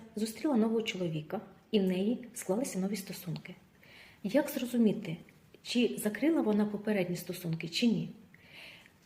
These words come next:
Дуже просто. От коли вона, е, дивиться на свого колишнього партнера, у неї немає злості,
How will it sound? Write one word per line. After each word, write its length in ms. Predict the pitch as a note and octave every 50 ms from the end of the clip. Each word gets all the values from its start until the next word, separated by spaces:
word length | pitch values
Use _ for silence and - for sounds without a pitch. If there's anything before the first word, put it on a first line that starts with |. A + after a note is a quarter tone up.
| - -
Дуже 240 | A3 D#4 F4+ E4 D4+
просто. 440 | - - E3 D3+ - - - - F3 - - - _
От 200 | - A#3+ - - - - -
коли 280 | - A#3 A#3 C4+ F4 F4
вона, 420 | E4+ C4+ A3+ F#3 F3 F3 - - - - - - - - - - - - - - - -
е, 120 | F#3+ F3 D#3+ D#3+
дивиться 500 | F3+ A#3 C#4 C#4+ C4 - - - G3+ F#3
на 120 | G3 G3+
свого 240 | - - G#3 A#3+ C4
колишнього 440 | - G#3 G3 A#3 A#3 - G#3+ G#3 G#3
партнера, 520 | G#3 G3 G3 - E3+ D#3+ D#3 D3+ D#3 - -
у 80 | G#3
неї 260 | G#3 A3+ B3+ B3+ A#3+ G#3+
немає 440 | G3+ G3+ F#3+ F3+ F3 E3 D#3+ F3
злості, 520 | F3 - A3 A3 G#3 G#3+ - - - G#3